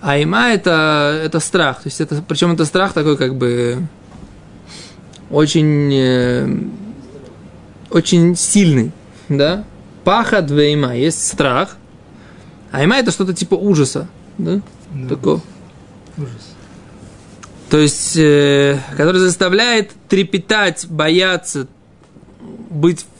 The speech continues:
Speaker 1: в состоянии паники, ужаса и как бы страха перед собой. То есть человек, когда люди всё время боятся, да, всё время боятся, за вот, э, этот руководитель так держит их в таком страхе, то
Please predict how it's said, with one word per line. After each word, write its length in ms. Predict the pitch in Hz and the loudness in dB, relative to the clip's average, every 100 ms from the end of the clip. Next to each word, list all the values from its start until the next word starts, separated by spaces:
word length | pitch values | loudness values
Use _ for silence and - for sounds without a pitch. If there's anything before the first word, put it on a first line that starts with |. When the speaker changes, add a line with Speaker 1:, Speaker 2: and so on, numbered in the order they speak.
| - - - | -20 -20 -8
Speaker 1:
в 80 | |
состоянии 600 | - 147 156 160 180 170 | -4 -2 0 2 2 0
паники, 560 | 147 - 180 175 151 156 | -2 -2 0 0 0 0
ужаса 720 | 151 165 156 - 139 131 131 | 2 2 0 0 2 4 2
и 420 | 127 127 127 127 147 | 0 -2 -2 -4 -4
как 140 | 135 | -6
бы 80 | 139 | -2
страха 280 | - 196 190 | -2 0 0
перед 220 | 170 165 | 0 0
собой. 200 | 190 247 | 2 0
То 40 | |
есть 120 | 180 | 0
человек, 440 | - 175 226 233 - - - - - - - - - - - - - - - - | 0 2 2 0 -6 -20 -20 -20 -20 -20 -20 -20 -20 -20 -20 -20 -20 -20 -14 -4
когда 240 | 147 160 | 0 2
люди 400 | 196 185 143 - - - - - - - - - | 2 2 2 -2 -16 -20 -20 -20 -20 -20 -20 -8
всё 180 | - 156 | 0 2
время 300 | 185 190 156 | 4 2 2
боятся, 640 | 156 165 175 151 - 131 _ _ _ _ - - | 2 2 0 -2 -8 -12 _ _ _ _ -20 -14
да, 300 | 156 147 196 - - - - - - - - - - - - - | -6 -4 -4 -8 -20 -20 -20 -20 -20 -20 -20 -20 -20 -20 -20 -2
всё 120 | 175 | 0
время 160 | 190 | 2
боятся, 460 | 165 165 180 - 143 | 2 2 0 -2 -4
за 180 | 143 135 | -2 -2
вот, 120 | 139 | -2
э, 320 | 165 147 147 | -4 -4 -4
этот 180 | 143 165 | -4 -2
руководитель 460 | 151 165 180 170 147 | -2 2 0 0 -2
так 260 | 180 165 | -2 0
держит 300 | 151 165 147 | 2 2 2
их 80 | 139 | -6
в 40 | - | -4
таком 260 | 143 165 | -2 -2
страхе, 480 | 151 214 262 208 165 - - - - - - - | 0 -2 -2 -2 -6 -10 -20 -20 -20 -20 -8 2
то 560 | 156 147 147 143 156 | 4 4 4 2 0